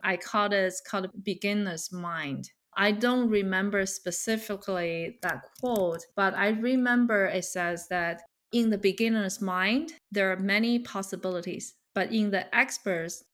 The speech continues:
there are few. I think is a great quote because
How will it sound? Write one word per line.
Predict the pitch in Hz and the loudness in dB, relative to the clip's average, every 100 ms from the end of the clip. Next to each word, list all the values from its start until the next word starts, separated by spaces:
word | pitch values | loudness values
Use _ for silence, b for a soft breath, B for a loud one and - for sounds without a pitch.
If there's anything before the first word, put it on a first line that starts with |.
| - | -8
there | 175 | -4
are | 170 | -4
few. | 165 202 180 - _ _ | -2 -2 -2 -4 _ _
I | 208 208 | 0 0
think | 208 247 233 | 2 2 2
is | - 214 196 | 0 -2 0
a | 190 | -2
great | 175 - 208 214 - | -4 0 2 2 -4
quote | - 254 254 214 180 - - _ _ | -6 -2 0 0 -2 -6 -16 _ _
because | 214 202 214 196 | -6 0 2 2